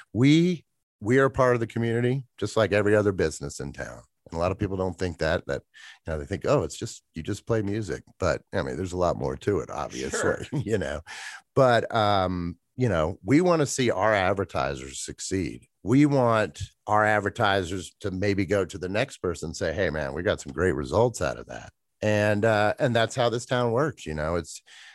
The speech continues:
Speaker 1: word of mouth has to happen, uh, as a form of, of advertising, but it's gotta start somewhere. So.
Speaker 2: And now with technology, it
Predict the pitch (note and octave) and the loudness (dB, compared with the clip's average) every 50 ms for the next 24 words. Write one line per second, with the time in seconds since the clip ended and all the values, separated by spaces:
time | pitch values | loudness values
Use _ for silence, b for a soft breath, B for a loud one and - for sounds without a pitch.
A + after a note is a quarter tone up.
0 | B B _ _ _ _ _ _ _ - F2 G2+ C3+ D3+ D#3+ D3 C#3 C3+ C3 C3 | B B _ _ _ _ _ _ _ -6 0 2 4 4 6 6 6 6 4 4
1 | A#2+ - B2+ A#2 A2+ A2+ - - F2+ - A2 G2+ F#2+ F#2+ - - E2+ D#2 D#2 D#2 | 4 4 2 2 2 2 0 -2 0 2 2 2 2 0 0 -2 -2 -2 -2 -6
2 | - _ _ - F#2 F2+ E2 D#2 - - - F2+ F#2 E2+ F2 D#2+ - - G2+ G2 | -8 _ _ -6 -4 -2 0 -2 -2 -2 -2 -2 -2 -2 -2 -4 -2 0 0 2
3 | F#2+ E2+ E2 D#2 D2 - - _ _ - F2 D#2+ D#2+ G2 A2 A#2 G#2 G2+ F2 - | 2 0 -2 -4 -6 -12 -20 _ _ -8 -4 0 2 2 2 2 2 0 -2 -2
4 | F2 C#2 C2 C2 C2 C#2+ D2 C#2+ C#2 - _ - F2 D#2+ - D2 - - G#2 E2+ | -2 -2 -2 -2 -4 -6 -6 -8 -8 -6 _ -2 -2 -2 -4 -6 -4 -2 0 0
5 | D2 - - - D#2+ D#2 - - - - D#2+ C#2+ D2 - - - - - - _ | 0 -2 -2 -2 -2 -2 -2 -6 -8 -8 -8 -8 -8 -10 -12 -14 -14 -16 -18 _
6 | _ _ _ _ _ - - - - - - - - _ _ _ _ _ _ _ | _ _ _ _ _ -18 -16 -16 -14 -16 -18 -20 -20 _ _ _ _ _ _ _
7 | - D3 C3+ B2 B2 B2 - _ _ _ _ _ _ C3 A#2+ B2 C3 F3 G3+ F3+ | -6 -4 -2 -2 -4 -6 -10 _ _ _ _ _ _ -2 0 2 2 2 0 -2
8 | B2 A2+ G#2+ - _ _ _ _ - - C3 B2+ B2+ A#2+ A2+ G2+ F#2+ F#2 F#2 F2 | -2 -4 -4 -6 _ _ _ _ -8 -6 -6 -4 -4 -2 -2 -2 -2 -4 -6 -10
9 | F2+ F#2 F2+ G2 A2 A#2 D3 _ _ _ _ _ A2 G#2+ G#2 G#2 | -12 -14 -14 -14 -16 -16 -20 _ _ _ _ _ -6 -6 -6 -8